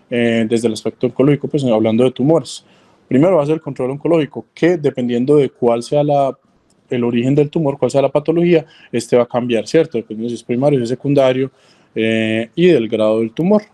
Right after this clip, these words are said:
así como el número de metástasis, pero ya vamos a ahondar un poco más en eso. La descompresión de las estructuras nerviosas, cuando existe compresión de las mismas, la estabilidad de la columna, que ya la estamos evaluando ahorita con el Bilski,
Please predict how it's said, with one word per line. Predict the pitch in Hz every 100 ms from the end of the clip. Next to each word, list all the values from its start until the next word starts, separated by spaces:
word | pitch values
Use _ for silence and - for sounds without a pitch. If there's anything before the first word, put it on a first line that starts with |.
| -
así | 113 110 110
como | 117 120
el | 113
número | 110 117
de |
metástasis, | 120 170 170 156
pero | 131
ya | 113 104
vamos | 117
a |
ahondar | 113 104
un | 107
poco | 107 -
más | 113 107 107
en | 104
eso. | - - _ - - - -
La | 123
descompresión | 123 - 127 120 123
de | 143
las | 143
estructuras | 127 - 120 123 135
nerviosas, | 139 120 170 180 -
cuando | 127 113 107
existe | 107 - 107 -
compresión | - 120 113 113
de | 113
las | 147
mismas, | 160 135 131
la | 120
estabilidad | - 113 110 110 113
de |
la | 139 143
columna, | 170 156 147
que | 127
ya | 110
la |
estamos | 110 127 120
evaluando | 117 107 107 107
ahorita | 123 120
con | 131 147
el | 151
Bilski, | 147 127 -